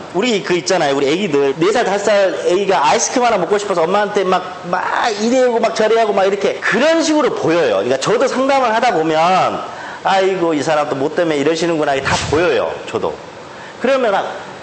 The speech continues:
주구장창 맨날 그 일만 하는 개인 회생위원회 판사님 모시면 딱 보면, 아, 모를 것 같죠?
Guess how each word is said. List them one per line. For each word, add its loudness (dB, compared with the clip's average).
주구장창 0
맨날 2
그 0
일만 2
하는 2
개인 0
회생위원회 0
판사님 0
모시면 0
딱 0
보면, -2
아, -2
모를 0
것 2
같죠? -2